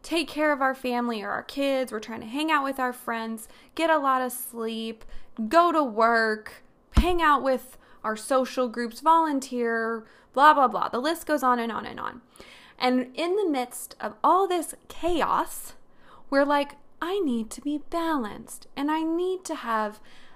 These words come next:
the perfect ratio of everything to each other. How do I achieve this?"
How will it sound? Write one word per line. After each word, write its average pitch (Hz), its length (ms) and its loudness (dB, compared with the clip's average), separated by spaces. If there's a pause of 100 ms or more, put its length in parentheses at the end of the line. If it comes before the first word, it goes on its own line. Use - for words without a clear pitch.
(120)
the 226 100 -8
perfect 359 560 -8
ratio 233 560 -4
of 214 180 -8
everything 277 720 -4
to 233 240 -10
each 220 240 -10
other. - 240 -12
How 349 320 2
do 349 180 2
I 285 120 6
achieve 240 560 -6
this?" - 500 -12